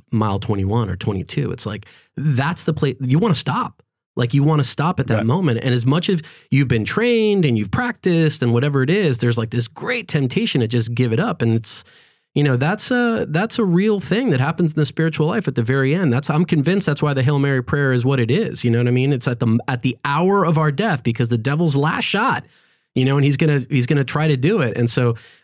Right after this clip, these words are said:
Speaker 1: I think about those moments of the, the peak of an extra, of a workout or mile twenty-one in a marathon or whatever as practice for that moment, because whatever temptation we get at the very last second of our lives,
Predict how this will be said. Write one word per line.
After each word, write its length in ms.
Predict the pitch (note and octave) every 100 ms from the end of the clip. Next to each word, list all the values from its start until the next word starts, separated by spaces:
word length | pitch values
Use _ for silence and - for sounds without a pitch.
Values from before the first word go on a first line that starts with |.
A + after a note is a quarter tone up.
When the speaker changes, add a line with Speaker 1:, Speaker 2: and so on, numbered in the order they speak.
| _
Speaker 1:
I 140 | C3+ E3
think 180 | G3 F3+
about 240 | D#3+ C3
those 220 | C3+ B2
moments 640 | C3 F3+ D3 A#2 A#2 - - -
of 400 | A#2+ A#2 A2 -
the, 180 | B2+ A2+ -
the 120 | B2+ A#2+
peak 280 | - D3+ D#3
of 100 | C3+
an 120 | B2
extra, 260 | A#2+ - -
of 120 | A#2
a 100 | A2+
workout 580 | A2+ B2 A#2 A#2 A2+ A2+
or 360 | C#3+ A#2+ A2 G#2 - _
mile 320 | A2+ C3 D3
twenty-one 480 | D3+ D#3 C#3+ C3 C3
in 80 | B2
a 40 |
marathon 500 | A#2 A#2 A#2 A#2 A2+
or 60 | A2
whatever 440 | A2+ C#3+ D#3+ A2+ G#2+ _ _ -
as 280 | B2+ A2+ G#2
practice 720 | - - C#3+ G#3+ - A#2+ G#2+
for 340 | - E3+ D#3+
that 200 | D3+ B2+
moment, 540 | B2+ A#2+ G3+ B3+ G2+ D#2+
because 420 | B2+ C#3 C3 A2+ _
whatever 320 | A#2+ A#2+ G3+
temptation 480 | C4 E3+ D3+ D#3 D3
we 100 | C3
get 140 | E3 C3+
at 80 |
the 80 | A#2+
very 180 | B2 C3+
last 260 | B2 A2+ -
second 280 | B2+ C3
of 60 | A2
our 100 | G#2
lives, 420 | G#2+ D#3 E3 A2+